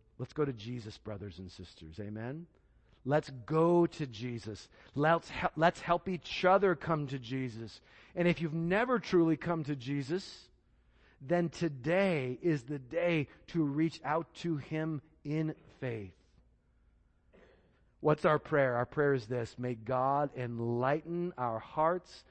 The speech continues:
that we might understand the truth about the church,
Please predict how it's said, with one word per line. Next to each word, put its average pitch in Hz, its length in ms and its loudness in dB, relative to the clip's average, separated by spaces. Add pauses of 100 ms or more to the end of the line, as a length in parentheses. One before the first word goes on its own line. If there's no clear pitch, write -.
(320)
that 127 180 -4
we 143 220 -2
might 147 380 0
understand 143 760 -6
the 120 120 -8 (300)
truth 196 640 2
about 127 440 -2
the 120 60 -12
church, - 720 -8